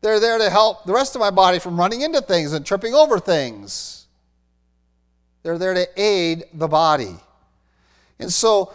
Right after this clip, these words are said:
he says, "God gave some to be apostles, some to be prophets, some to be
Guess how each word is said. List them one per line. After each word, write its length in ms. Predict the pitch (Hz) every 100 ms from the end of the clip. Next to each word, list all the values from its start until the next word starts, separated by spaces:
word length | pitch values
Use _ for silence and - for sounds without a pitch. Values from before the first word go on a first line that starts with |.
| - -
he 100 | 208
says, 260 | 208 180
"God 420 | 135 143 147 156
gave 340 | 139 160 170 151
some 320 | - 156 170
to 80 | 165
be 380 | 160 156 147 - -
apostles, 680 | 135 - 170 208 254 208 -
some 340 | 135 135 139
to 80 | 139
be 380 | 139 135 127 - -
prophets, 460 | 165 196 269 226
some 300 | - 147 151
to 80 | 147
be 300 | 143 143